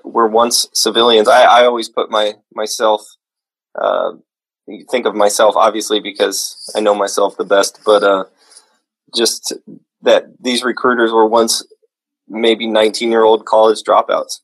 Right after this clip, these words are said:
right? They all have a story. And, you know, there's, there's horror stories out there about recruiters,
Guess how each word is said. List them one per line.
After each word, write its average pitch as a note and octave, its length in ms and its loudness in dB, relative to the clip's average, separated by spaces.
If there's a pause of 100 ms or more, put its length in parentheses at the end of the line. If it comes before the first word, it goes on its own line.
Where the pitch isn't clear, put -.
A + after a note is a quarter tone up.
right? G2+ 260 -6 (160)
They G#2+ 140 2
all A2+ 140 4
have A#2 140 4
a G#2+ 60 -2
story. G#2 720 -8 (920)
And, G#2 360 -2 (800)
you A2 200 -10
know, F#2+ 240 -8
there's, A#2 520 -2
there's A#2+ 260 -2
horror A#2 280 2
stories A2 340 0
out G#2+ 140 2
there A2 140 0
about G2+ 240 -2
recruiters, A2+ 680 -10